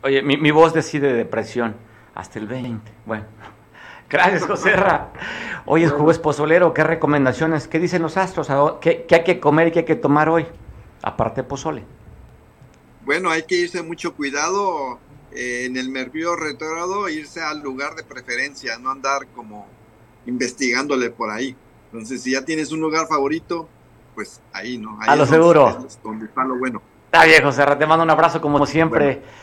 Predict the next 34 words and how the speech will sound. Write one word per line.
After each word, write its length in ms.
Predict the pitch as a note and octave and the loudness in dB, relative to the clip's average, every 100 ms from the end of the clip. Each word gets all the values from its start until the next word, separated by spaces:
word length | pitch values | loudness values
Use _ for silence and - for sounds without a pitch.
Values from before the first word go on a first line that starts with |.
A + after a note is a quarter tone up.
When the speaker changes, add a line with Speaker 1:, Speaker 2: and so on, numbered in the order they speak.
| - | 0
Speaker 2:
Bueno. 100 | - | 4
Speaker 1:
A 20 | |
ver, 160 | D#3+ F3+ | 6 6
danos 260 | G3+ G#3 F#3+ | 6 6 2
nuevamente, 460 | G3 A3 A3+ A3 | 2 2 0 -4
nos 160 | E3 D#3 | -6 -6
has 80 | F3 | -6
repetido, 480 | F#3 F#3 E3+ F3+ | -8 -8 -8 -6
pero 160 | C#3+ C#3 | -4 0
vale 160 | C#3+ D3+ | 2 2
la 120 | - | 0
pena 200 | D3 - | -4 -4
si 140 | B2+ | -6
quieren 260 | C3 C3+ C3+ | -6 -6 -4
platicar 520 | B2 - - D3 D3 | -6 -10 -2 0 0
de 60 | B2 | -2
manera 320 | A2 A#2+ B2 | -4 -6 -6
personal 340 | - A#2+ A#2+ | -8 -6 -8
con 140 | B2 B2 | -8 -10
José 300 | C3+ C#3 C#3+ | -8 -4 -4
Ra, 200 | B2 - - - _ - _ - | -4 -8 -18 -20 _ -20 _ -10
que 80 | C3 | -6
nos 140 | A#2+ | -2
des 200 | B2+ B2+ | -4 -4
tus, 220 | C3 A2+ - - - | -8 -8 -10 -20 -10
Speaker 2:
Sí. 100 | D3+ | -6
Speaker 1:
tus 160 | B2+ A#2+ | -4 -2
datos 220 | B2+ A2+ | -2 -2
de 100 | B2+ | -4
contacto. 380 | C#3 C3+ - - | -4 -4 -6 -4
Speaker 2:
Eh, 300 | C3+ C3 C3+ | 0 0 0
me 160 | D3 C#3+ | -4 -6
pueden 240 | E3+ F3+ | -4 -2
encontrar 400 | F#3 D#3 D3 E3 | -2 -4 -4 -4